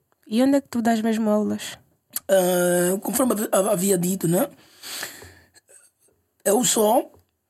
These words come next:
Speaker 2: C E O da Aise
Speaker 1: Uhum.
Speaker 2: Consultoria e Prestação de Serviço. A Aise, ah, ah, é uma empresa que,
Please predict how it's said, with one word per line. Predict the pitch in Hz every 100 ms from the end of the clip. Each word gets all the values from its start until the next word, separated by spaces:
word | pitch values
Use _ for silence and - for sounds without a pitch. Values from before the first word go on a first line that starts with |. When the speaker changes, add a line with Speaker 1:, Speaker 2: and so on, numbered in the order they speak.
| _ _ _
Speaker 2:
C | - - 262
E | 254 254
O | 262 196 147 147 - -
da | 175 160 -
Aise | 220 208 196 175
Speaker 1:
Uhum. | 180
Speaker 2:
Consultoria | 175 180 180 190 214
e |
Prestação | 175 185
de | 180
Serviço. | 170 175 220 - - _ _ _ _ _ _ _ _ -
A | 180 - 240
Aise, | 220 190 175 175
ah, | 170 170 170 -
ah, | 180 170 180
é |
uma | 196
empresa | 190 190 190 180 185 165 160 - _ _ _ _ _
que, | -